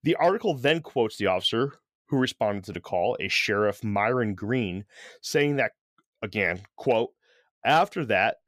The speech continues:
she said she was coming off some, off using some intoxicated substances." And that ends the article.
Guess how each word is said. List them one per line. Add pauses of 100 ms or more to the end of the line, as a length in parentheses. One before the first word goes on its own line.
she
said
she
was
coming
off
some, (260)
off
using
some
intoxicated
substances." (640)
And
that
ends (340)
the
article.